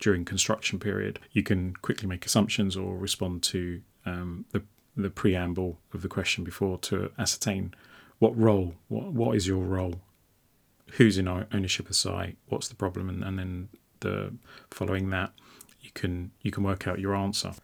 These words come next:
With regards to construction and delays and issues, the, uh, there may be some questions based on this, and, and it then falls down to, again, what's your role? You know, are, are you just the architect appointed to the contractor,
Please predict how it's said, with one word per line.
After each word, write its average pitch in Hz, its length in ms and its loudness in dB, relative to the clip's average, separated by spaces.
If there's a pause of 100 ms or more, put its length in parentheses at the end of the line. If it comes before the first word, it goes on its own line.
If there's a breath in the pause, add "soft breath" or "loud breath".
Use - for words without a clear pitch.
(140)
With 113 100 8
regards 131 360 6
to 104 880 6
construction 104 760 0 (220 loud breath)
and 98 320 -2
delays 101 460 4
and 95 100 2
issues, 95 640 0 (240)
the, 101 160 -2 (540 loud breath)
uh, 101 180 4
there 117 140 8
may 117 120 10
be 101 100 4
some 101 160 2
questions 98 380 0
based 95 280 -2
on 92 100 -6
this, 92 200 -2
and, 101 220 0
and 104 340 0
it - 200 -2 (200)
then 101 240 6
falls 95 300 2
down 95 260 0
to, 95 420 0
again, 92 420 0 (500 loud breath)
what's 107 360 6
your 95 220 4
role? 90 460 0 (280)
You 95 120 0
know, 95 320 0
are, 95 500 0
are 104 80 2
you 117 160 6
just 113 220 2
the 98 80 4
architect - 440 -4
appointed 95 400 -6 (440)
to - 100 -6
the 95 60 -4
contractor, 98 640 -4